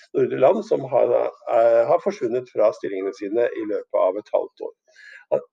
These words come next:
han mener at partsnøytrale saksbehandlere blir satt under press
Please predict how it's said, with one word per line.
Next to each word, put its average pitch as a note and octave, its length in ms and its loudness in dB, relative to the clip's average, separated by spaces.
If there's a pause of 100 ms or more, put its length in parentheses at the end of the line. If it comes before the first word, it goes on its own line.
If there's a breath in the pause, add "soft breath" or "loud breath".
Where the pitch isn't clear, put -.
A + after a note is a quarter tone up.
(240)
han F3+ 420 2
mener D3+ 360 6
at C#3 180 2
partsnøytrale A#2+ 640 0
saksbehandlere A#2 680 -4
blir D#3 80 -6
satt - 280 -4
under D#3+ 160 -4
press - 580 -2